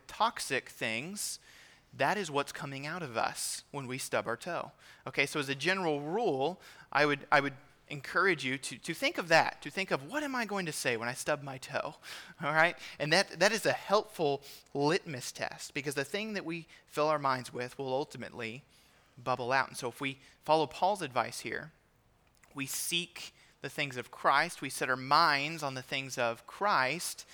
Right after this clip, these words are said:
then ultimately when we're in a panicky situation or, a, or harm comes to us, it will be the things of Christ which bubble to the surface. This is part of what it means to be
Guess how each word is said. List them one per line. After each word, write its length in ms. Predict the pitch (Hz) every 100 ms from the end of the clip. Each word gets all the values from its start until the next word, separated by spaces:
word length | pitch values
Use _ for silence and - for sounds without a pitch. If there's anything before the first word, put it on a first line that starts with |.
| - - - - -
then 140 | 139
ultimately 680 | 170 208 165 139 131 131 147
when 340 | 151 131 131 - _ _ _ _
we're 220 | 135 151
in 80 | 143
a 160 | 123 113 -
panicky 400 | 170 147 - 143
situation 640 | - - 117 123 - 156
or, 120 | 117
a, 60 | 113 -
or 140 | 135 123
harm 480 | - 165 165 147 131
comes 360 | - 190 185
to 180 | - 117
us, 220 | 117 -
it 120 | 160
will 80 | 147
be 140 | 143 139
the 100 | 127
things 260 | 156 139
of 120 | 120
Christ 600 | - 147 113 110 - - - - _
which 180 | - -
bubble 340 | 135 120 113 123 _
to 120 | 131
the 80 | 110
surface. 680 | - 131 - - - - - _ _ _ _ _ _
This 160 | - -
is 180 | 127 - _ _
part 220 | - 151
of 80 | 139
what 120 | 131
it 100 | 127
means 260 | 131 135 127
to 80 | 120
be 220 | 123 117